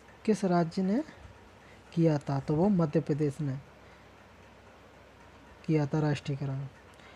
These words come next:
मध्य प्रदेश में संजीवनी संस्था कहाँ स्थित है, तो वो भोपाल में स्थित है।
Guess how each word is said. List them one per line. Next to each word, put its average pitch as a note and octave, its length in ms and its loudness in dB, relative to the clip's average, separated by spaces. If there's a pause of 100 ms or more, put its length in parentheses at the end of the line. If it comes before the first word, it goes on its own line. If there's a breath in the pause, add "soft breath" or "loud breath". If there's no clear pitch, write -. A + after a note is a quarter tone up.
(180 loud breath)
मध्य E3+ 280 2
प्रदेश E3+ 460 2
में D#3+ 340 2
संजीवनी E3+ 1000 2
संस्था E3 500 -2
कहाँ F3 340 0
स्थित D3 300 -6
है, C#3+ 80 -2
तो D3+ 100 -4
वो A3+ 280 0
भोपाल C#3+ 360 -2
में A3+ 180 0 (140)
स्थित D3 400 -6
है। C3+ 300 -8